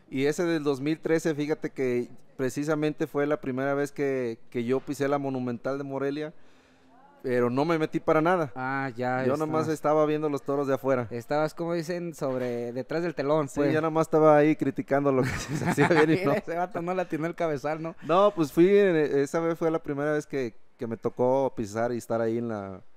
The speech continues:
Speaker 1: en la plaza, la verdad me quedé sorprendido, no se llenó, la verdad.
Speaker 2: Sí, fue muy poca
Speaker 1: Y,
Speaker 2: gente.
Speaker 1: este, pero me gustó, me gustó mucho, este, haber estado ahí presenciando el, el jaripeo en el, fue como en abril, más o menos, de dos mil trece, la primera vez.
Speaker 2: Mm, sí, sí, fue en, fue en abril, de hecho, la,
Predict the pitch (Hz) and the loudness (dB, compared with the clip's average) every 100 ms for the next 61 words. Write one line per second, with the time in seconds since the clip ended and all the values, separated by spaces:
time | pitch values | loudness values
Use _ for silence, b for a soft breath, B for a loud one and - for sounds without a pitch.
0 | _ 107 104 98 117 117 113 107 110 117 | _ -10 -8 -6 -4 -4 -2 -2 -2 -4
1 | 113 117 110 131 - 117 135 160 120 110 | -6 -6 -6 -8 -8 -6 -2 -2 -2 -2
2 | 135 139 143 160 156 135 135 156 156 156 | -2 -2 0 0 -2 -2 -4 -4 -2 0
3 | 143 127 135 127 127 127 123 123 120 113 | 0 0 -2 -2 -2 -2 -2 -2 -4 -6
4 | - - 113 113 107 - 127 120 131 131 | -10 -8 -2 -2 -4 -4 -2 -2 -4 -6
5 | 127 185 226 226 196 160 139 - 170 175 | -4 -2 -2 -4 -8 -6 -6 -6 -6 -8
6 | 180 180 170 151 - 123 120 113 110 123 | -4 -4 -4 -6 -6 -4 -2 -2 -2 -4
7 | 143 - 147 147 143 139 127 123 139 143 | -4 -4 -2 -2 -4 -8 -8 -8 -8 -6
8 | 139 131 113 107 - 117 104 113 113 127 | -6 -8 -10 -14 -12 -12 -8 -8 -6 -4
9 | 135 135 120 120 - - 139 170 151 135 | -4 -4 -6 -8 -10 -8 -8 -6 -6 -4
10 | 113 131 151 123 113 120 123 127 120 110 | -2 -2 -4 -6 -10 -8 -8 -8 -8 -8
11 | 101 104 110 120 123 127 117 123 139 139 | -8 -8 -10 -10 -10 -8 -8 -6 -4 -2
12 | 139 135 135 135 135 135 123 - 156 156 | -2 -2 -2 -2 -4 -6 -10 -6 -2 0
13 | 139 - 151 151 156 151 156 151 143 135 | -2 -4 -2 -2 0 2 2 0 -2 -2
14 | 147 147 147 143 156 151 135 135 160 143 | -2 0 0 0 0 -2 -2 -2 -2 0
15 | 127 117 113 107 101 | 0 0 -2 -4 -6